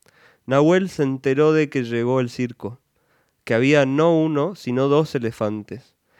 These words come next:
Entonces subió a la bicicleta y arrancó para el pueblo.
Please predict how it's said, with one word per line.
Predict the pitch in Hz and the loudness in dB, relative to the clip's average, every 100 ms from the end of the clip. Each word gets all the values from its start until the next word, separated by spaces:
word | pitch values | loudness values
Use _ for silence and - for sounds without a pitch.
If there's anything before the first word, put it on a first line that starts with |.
| _ - | _ -6
Entonces | 139 175 185 175 170 | -2 0 0 0 -6
subió | - 139 131 143 | -4 -4 0 2
a | 147 | 2
la | 143 | 0
bicicleta | 139 - 135 151 156 131 120 117 - | -2 -6 -10 -4 -2 -2 -4 -6 -4
y | 117 | -4
arrancó | 113 110 104 120 | -2 -4 -2 -2
para | 123 117 | -2 -2
el | 104 | -4
pueblo. | 104 101 92 104 | -4 -4 -6 -12